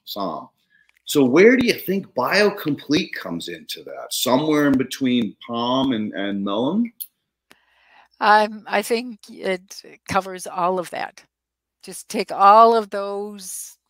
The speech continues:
Speaker 2: you know, whatever, all that gamish of different kinds, and everybody's definition is a little bit different too, which drives me insane.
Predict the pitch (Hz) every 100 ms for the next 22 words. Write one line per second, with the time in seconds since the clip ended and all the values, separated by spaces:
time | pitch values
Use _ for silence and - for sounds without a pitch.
0 | 170 180 185 160 175 185 202 208 220 226
1 | 220 214 214 220 _ - - - 175 202
2 | 208 196 208 220 226 202 - - - _
3 | _ - 180 208 208 214 185 - 190 196
4 | 190 180 170 _ _ _ - 214 226 202
5 | 190 170 175 160 165 165 - 175 170 170
6 | 170 175 185 - 190 - 214 208 - 208
7 | 214 226 214 190 - - 196 - 180 175
8 | 165 180 190 196 180 - 175 156 160